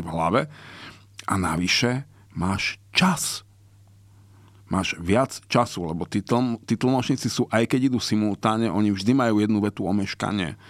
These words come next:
Že ty, keď rozumieš, čo sa ťa pýtajú, stále mu-, sa môžeš tváriť ešte štyri až päť sekúnd,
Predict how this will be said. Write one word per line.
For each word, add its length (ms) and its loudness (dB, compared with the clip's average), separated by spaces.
Že 80 -2
ty, 80 2
keď 180 4
rozumieš, 560 2
čo 80 -2
sa 160 -2
ťa 80 2
pýtajú, 720 2
stále 320 4
mu-, 160 -2
sa 160 -4
môžeš 320 0
tváriť 380 4
ešte 220 0
štyri 320 4
až 160 2
päť 320 0
sekúnd, 480 2